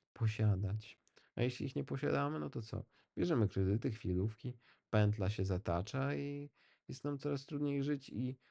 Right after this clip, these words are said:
z tych długów wychodzić. Dlatego słuchajcie, drodzy, starajmy się poświęcić trochę rozwojowi naszemu, tak?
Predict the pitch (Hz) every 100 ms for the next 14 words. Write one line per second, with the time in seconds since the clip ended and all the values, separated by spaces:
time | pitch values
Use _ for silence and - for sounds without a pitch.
0 | _ - 143 131 131 135 135 135 135 139
1 | 151 143 104 104 113 127 - 135 135 131
2 | _ _ _ - 135 147 131 107 107 92
3 | 107 - _ _ _ _ _ _ 104 107
4 | 98 95 98 107 - _ _ _ _ _
5 | _ _ _ _ _ - 107 107 113 113
6 | 98 107 101 104 107 - 104 107 113 -
7 | _ _ _ - 104 104 95 95 90 85
8 | 85 - 98 101 101 98 98 92 92 95
9 | 85 - _ _ _ 95 98 - 90 85
10 | 80 92 95 107